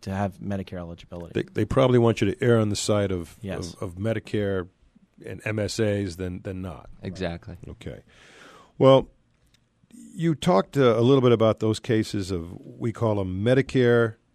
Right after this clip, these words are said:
Speaker 2: on Medicare with twenty-five thousand dollar thresholds, almost on Medicare with two hundred fifty thousand dollar
Speaker 1: Right.
Speaker 2: thresholds.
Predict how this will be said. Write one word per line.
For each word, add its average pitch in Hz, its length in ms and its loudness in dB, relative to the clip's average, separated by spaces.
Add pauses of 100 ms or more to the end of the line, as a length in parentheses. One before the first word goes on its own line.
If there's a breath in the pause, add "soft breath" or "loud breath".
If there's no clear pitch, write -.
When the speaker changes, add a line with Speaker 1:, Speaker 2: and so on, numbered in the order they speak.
(300)
Speaker 2:
on 131 180 2
Medicare 123 460 2
with 110 80 -2
twenty-five 117 460 -2
thousand 110 280 -2
dollar 104 120 -4
thresholds, 101 580 -4 (680)
almost 135 360 4
on 120 140 4
Medicare 120 440 4
with 98 140 -2
two 123 140 2
hundred 107 260 2
fifty 107 280 0
thousand 104 340 -2
dollar 98 120 0
Speaker 1:
Right. 87 80 -8
Speaker 2:
thresholds. 98 500 -6